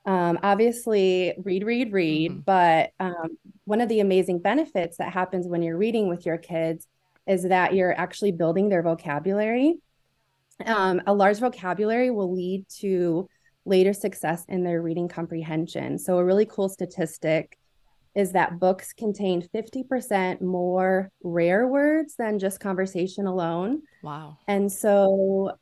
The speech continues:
Speaker 1: a tip for caretakers or parents when they're reading with their children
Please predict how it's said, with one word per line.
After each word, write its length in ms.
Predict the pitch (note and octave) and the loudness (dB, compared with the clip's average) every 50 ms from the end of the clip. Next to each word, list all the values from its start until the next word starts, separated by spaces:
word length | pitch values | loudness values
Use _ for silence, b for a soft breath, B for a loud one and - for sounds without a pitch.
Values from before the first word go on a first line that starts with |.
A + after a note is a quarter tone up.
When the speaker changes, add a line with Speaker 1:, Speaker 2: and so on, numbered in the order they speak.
| _ - | _ -4
Speaker 1:
a 60 | G3+ G3 | -4 -4
tip 520 | F#3+ - - - - C4 A#3 A3+ - - - _ - | -4 -6 -12 -8 -2 2 2 2 2 0 -8 _ -2
for 240 | G#3+ G3+ F#3+ G3 - _ _ _ _ _ _ | 0 0 0 -2 -6 _ _ _ _ _ _
caretakers 560 | - C#4 C4+ C4+ C4 C4 A3+ G#3+ G#3+ G#3+ G3+ F#3+ | 0 2 2 2 2 0 -2 -2 0 0 0 0
or 80 | F#3+ | -2
parents 400 | F#3+ - G#3 G3+ G3 G3+ G3+ G3 | -4 -4 -4 -2 -2 -2 -2 -4
when 100 | - F#3 F#3 | -4 -4 -2
they're 100 | F3+ F3+ | -2 0
reading 300 | F#3 F#3 F#3 F#3 F3+ F3 | 0 0 0 0 -2 -4
with 120 | F#3 F#3 | -6 -4
their 140 | F#3 E3+ F3 | -4 -4 -4
children 720 | E3+ - G#3+ G3+ G3 F#3+ F3+ E3+ E3+ D#3+ E3 F3 F#3+ | -6 -4 -4 -2 -2 -2 -2 -4 -2 -2 -4 -6 -6